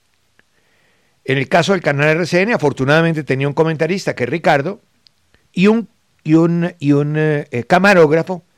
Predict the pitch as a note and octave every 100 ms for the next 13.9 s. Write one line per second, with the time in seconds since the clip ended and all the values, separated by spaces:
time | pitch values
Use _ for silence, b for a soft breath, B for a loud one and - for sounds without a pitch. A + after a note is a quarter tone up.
0 | _ C3+ G3 F3+ D3+ - B2 C#3 G#2+ -
1 | _ _ _ _ _ _ _ b b b
2 | b b b b - A2 B2 F3+ C#3 F#3+
3 | - - A#2+ A2+ E3+ F3+ F#3+ F3+ F3+ E3+
4 | E3+ E3 D3+ C#3+ C#3+ D#3+ D#3+ _ - C3
5 | C#3+ C#3+ C#3 B2+ C#3 C3 - C3 C#3 -
6 | _ _ _ G#3+ A3 G#3+ G#3 D#3 C#3+ B2+
7 | G#2 - - G#3 G#3 A3 G3+ A3+ _ _
8 | _ C#3 C3+ G#3 C#4 C#4+ A#2+ b b b
9 | b C3+ C3+ B2+ D3 F3+ G#3 G3 E3+ -
10 | A3+ - - A3+ A3 F#3 B2+ G#2 F2+ -
11 | _ b b b b b b _ - A3
12 | A#3+ A3+ - D#3 C#3+ B3+ F#3+ D3+ D3+ C#3+
13 | C#3 C#3+ C#3+ C#3 C3+ B2+ - - -